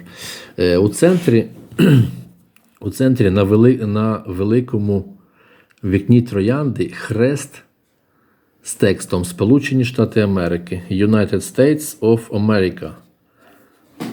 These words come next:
Написані на ось такому хресту, чи що воно таке, якийсь, якийсь пристрій, чи що то він, я не знайшов, що то таке. Е, так, «Сполучені Штати Америки»,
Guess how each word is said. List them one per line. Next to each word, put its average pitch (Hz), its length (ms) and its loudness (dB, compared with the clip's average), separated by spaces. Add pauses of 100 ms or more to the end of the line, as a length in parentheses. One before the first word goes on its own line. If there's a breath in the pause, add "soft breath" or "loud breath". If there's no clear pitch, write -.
(200)
Написані 104 640 2
на 98 160 0
ось 92 240 -6
такому 92 580 -4 (1800 loud breath)
хресту, - 500 -2
чи 107 160 -4
що 110 180 2
воно 95 200 0
таке, 87 320 -4
якийсь, 90 560 -4
якийсь - 200 -6
пристрій, 110 640 0
чи 92 120 -12
що 98 180 -6
то 95 160 -6
він, 90 180 -4
я 90 140 -4
не 87 200 -2
знайшов, 90 460 -2
що - 140 -10
то - 140 -14
таке. - 280 -12 (840 loud breath)
Е, 87 380 2
так, 92 220 0
«Сполучені 117 420 2
Штати 107 340 -2
Америки», 87 580 -2